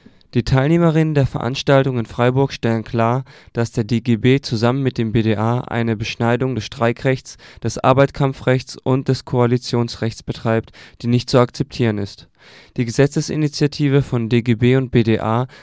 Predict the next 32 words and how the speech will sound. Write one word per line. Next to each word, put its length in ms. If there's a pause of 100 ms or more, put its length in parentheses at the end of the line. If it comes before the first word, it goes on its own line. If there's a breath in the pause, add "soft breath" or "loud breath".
(120)
richte 240
sich 240
weniger 480
gegen 360
die 240
in 120
den 120
letzten 380
Jahren 240
verstärkt 540
aufgetauchten 640
Scheingewerkschaften, 960 (420 loud breath)
zum 140
Beispiel 380
solche 560
wie 100
sogenannte 540
christliche 480
Gewerkschaften 720 (340 loud breath)
oder 220
direkt 460
von 200
den 140
Unternehmen 500
gesponserten 760
Betriebsgewerkschaften, 1080 (380 loud breath)
die 20
bisher 400
keinerlei 580
Arbeitskämpfe 600
geführt 380
haben, 320